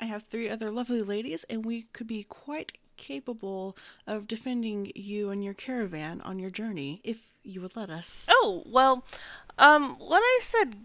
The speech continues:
Speaker 2: caravan, I meant just, um, my wagon and the two guys that ride with me, my friends. Um, I'm Kate, by the way.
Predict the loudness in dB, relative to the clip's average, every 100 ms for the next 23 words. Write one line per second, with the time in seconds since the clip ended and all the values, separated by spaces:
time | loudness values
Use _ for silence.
0 | -20 _ -20 -20 -18 -2 2 2 4 2
1 | 2 0 -2 -2 -4 -6 -10 -20 -20 -20
2 | -20 -6 -4 -4 -6 -10 -16 -20 -20 -20
3 | -20 -20 -20 -8 -4 -2 0 0 -2 -6
4 | -8 -14 -20 -20 -20 -20 -20 -20 -20 -20
5 | -10 -8 -6 -6 -4 -4 -4 -4 -4 -2
6 | -4 -6 -10 -10 -10 -12 -20 -20 -20 -12
7 | -8 -4 -4 -6 -10 -12 -14 -14 -14 -14
8 | -6 8 8 8 6 4 4 2 0 0
9 | -4 -2 0 0 -2 -4